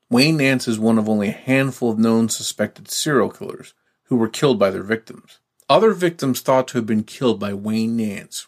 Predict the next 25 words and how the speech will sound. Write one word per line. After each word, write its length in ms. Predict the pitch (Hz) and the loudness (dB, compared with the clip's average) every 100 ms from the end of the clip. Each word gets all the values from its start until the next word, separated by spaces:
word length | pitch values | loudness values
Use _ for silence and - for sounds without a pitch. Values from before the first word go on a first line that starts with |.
| - | -4
were 220 | 107 - | -2 0
unidentified 640 | 139 156 147 131 - 113 | 0 2 2 0 0 0
for 140 | - 110 | 0 -10
quite 340 | - 127 - | -4 -4 -2
some 160 | - 120 | -6 -8
time 400 | - 127 110 104 | -4 0 0 0
after 260 | 101 - | -6 -8
they 120 | 104 101 | -6 -6
were 100 | 98 | -8
found, 600 | - 120 107 - - - _ _ _ _ | -2 0 0 -4 -14 -20 _ _ _ _
and 140 | 113 | 0
also 340 | 123 135 - 120 | 4 4 2 0
were 140 | 110 | 0
given 260 | 107 107 107 | 0 0 0
descriptive 580 | 101 - 123 - 110 101 | -2 -4 -4 -4 -6 -2
and 140 | 107 | 2
unique 380 | 107 107 107 - - | 2 2 -2 -6 -4
nicknames, 720 | 120 - 110 104 - - - _ _ - | -4 -4 -6 -6 -10 -20 -20 _ _ -2
rather 360 | 113 123 135 | 2 4 2
than 180 | 123 120 | -2 0
the 80 | 113 | 2
normal 400 | 113 117 113 107 | 2 2 0 -2
Jane 400 | 101 110 110 107 | -2 0 0 0
Doe 220 | 110 110 | 0 0
moniker. 560 | 107 85 - - - | -2 -4 -12 -16 -20